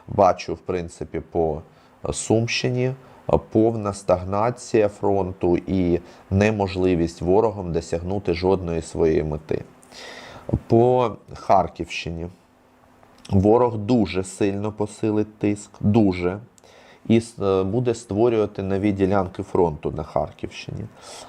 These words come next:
Але, е, аркан Очельник, він показує відлюдник, він показує те, що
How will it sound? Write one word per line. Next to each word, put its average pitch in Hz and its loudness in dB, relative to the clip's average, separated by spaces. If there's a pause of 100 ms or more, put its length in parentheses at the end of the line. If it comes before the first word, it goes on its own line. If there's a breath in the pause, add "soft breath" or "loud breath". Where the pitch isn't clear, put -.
(140 loud breath)
Але, 110 4
е, 151 -4 (100)
аркан 107 -4
Очельник, 117 -2
він 95 -4
показує 98 0
відлюдник, 101 -4
він 95 -4
показує 101 0
те, 101 0
що 90 0